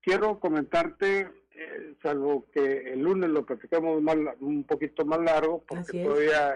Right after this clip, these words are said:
Speaker 1: el equipo de Trizas y Trazos anda investigando todos los dimes y los diretes, pero
Speaker 2: <laughs>
Speaker 1: puedo adelantar que Coahuila es el primer estado que hace,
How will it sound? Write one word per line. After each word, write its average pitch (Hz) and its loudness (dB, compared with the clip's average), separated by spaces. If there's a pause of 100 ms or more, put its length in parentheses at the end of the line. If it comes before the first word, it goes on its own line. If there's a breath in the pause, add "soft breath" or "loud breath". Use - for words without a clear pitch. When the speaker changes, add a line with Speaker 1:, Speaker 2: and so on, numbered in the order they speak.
(120)
Speaker 1:
el 123 -6
equipo 147 -4
de 147 2
Trizas 143 -8
y 135 -10
Trazos 139 -4
anda 147 -2
investigando 139 0 (480 loud breath)
todos 156 2
los 135 2
dimes 147 0
y 135 2
los 139 2
diretes, 156 0 (500 soft breath)
pero 127 0
Speaker 2:
<laughs> 143 0
Speaker 1:
puedo 151 4
adelantar 135 2
que 139 -4
Coahuila 143 0 (400)
es 170 -6
el 156 -2
primer 143 -2
estado 147 0 (540)
que 139 0
hace, 131 0